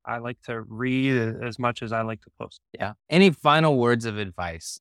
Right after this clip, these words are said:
Speaker 2: for someone who is maybe looking for that next job, trying to navigate layoff woes or, or figure out how to promote themselves on Lin-, or anything? What, what would you say?
Speaker 1: You can do it.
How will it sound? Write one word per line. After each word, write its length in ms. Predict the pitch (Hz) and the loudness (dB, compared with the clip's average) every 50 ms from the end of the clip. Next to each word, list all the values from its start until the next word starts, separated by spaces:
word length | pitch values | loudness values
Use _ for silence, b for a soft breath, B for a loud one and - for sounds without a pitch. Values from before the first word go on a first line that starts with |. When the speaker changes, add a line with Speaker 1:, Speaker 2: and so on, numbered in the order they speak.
| _ _ _ | _ _ _
Speaker 2:
for 80 | - | -16
someone 480 | 101 - - 117 113 113 113 113 113 110 | -12 -6 -4 -2 -2 -2 -2 -4 -4 -4
who 200 | 110 113 107 107 | -4 -4 -4 -4
is 160 | 104 101 95 95 | -4 -4 -4 -2
maybe 260 | 104 104 104 101 95 | -2 -2 0 -2 -2
looking 400 | 92 92 104 117 - - 127 113 | 0 0 -2 -2 0 -2 -2 -2
for 160 | - - 120 | -2 -4 -4
that 200 | 113 113 113 110 | -2 -2 -2 -2
next 280 | 107 101 104 101 - - | 0 0 -2 -2 -4 -6
job, 400 | - 101 95 95 95 92 90 90 - - | -4 -2 0 2 0 0 -2 -4 -8 -14
trying 420 | - - 131 127 131 131 131 123 | -10 -6 -4 -2 0 0 0 2
to 400 | 117 110 107 101 101 98 98 98 - _ _ _ _ | 2 2 2 0 -2 -2 -4 -8 -12 _ _ _ _
navigate 800 | 110 107 110 113 117 120 120 117 117 110 117 117 110 110 110 98 - _ | -6 -4 -2 0 2 2 2 2 2 2 4 6 6 6 4 2 -2 _
layoff 540 | 104 101 110 117 117 110 104 104 104 98 - - | -2 0 2 4 4 4 4 4 2 0 -2 -8
woes 720 | 104 101 98 101 101 101 104 104 101 101 104 104 101 95 92 | -6 -4 -2 0 0 0 0 0 -2 -2 -2 -4 -4 -6 -6
or, 340 | 92 87 87 87 87 90 - - | -6 -6 -6 -6 -6 -6 -8 -12
or 60 | - - | -16 -10
figure 320 | - - 117 110 113 110 | -4 -4 -2 0 0 -2
out 100 | 107 98 | -2 0
how 100 | 101 107 | 0 0
to 80 | 104 104 | 0 0
promote 320 | - _ - 104 104 101 | -4 _ -6 -6 -6 -4
themselves 440 | - 104 98 - - 101 95 98 - - | -6 -8 -10 -6 -2 0 0 0 -2 -4
on 160 | 95 95 95 | -8 -8 -8
Lin-, 200 | 95 101 104 101 | -8 -8 -8 -4
or 140 | 101 101 98 | -2 0 2
anything? 500 | 107 120 131 127 - - 87 80 82 82 _ - | 2 4 2 2 0 -4 -6 -8 -8 -12 _ 0
What, 220 | 120 131 139 120 | 2 2 2 4
what 140 | 131 135 143 | 2 2 2
would 120 | 147 135 123 | 2 2 0
you 60 | 123 | 0
say? 260 | - - 98 87 80 82 _ _ _ _ _ | -2 -2 -4 -6 -6 -8 _ _ _ _ _
Speaker 1:
You 200 | - 151 165 170 | 4 4 4 4
can 200 | - - 151 131 | 4 4 6 6
do 220 | 123 135 147 165 | 6 6 6 6
it. 140 | 110 110 - | 4 2 0